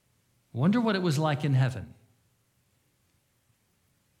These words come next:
I wonder what it was like to, to experience that kind of movement of Jesus Christ,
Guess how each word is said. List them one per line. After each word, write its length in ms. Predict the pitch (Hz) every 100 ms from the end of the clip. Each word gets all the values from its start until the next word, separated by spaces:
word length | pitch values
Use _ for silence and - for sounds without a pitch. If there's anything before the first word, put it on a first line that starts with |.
| _ _ _ _ _ -
I 60 |
wonder 200 | 147 247
what 140 | 226 208
it 60 |
was 180 | 180 160
like 400 | 165 180 165 151
to, 220 | - 147
to 680 | 127 - - 170 156 139 143 - -
experience 760 | 165 143 - 226 214 180 151 -
that 320 | 139 175 165
kind 400 | - 175 170 165
of 440 | 170 160 156 147 - - -
movement 1000 | 151 160 185 196 139 151 131 120 - - - _ _ _ _ _ _ _ _ _ _ _ _ 151
of 160 | 113
Jesus 480 | 104 165 190 185 135
Christ, 720 | - 165 131 113 107 - -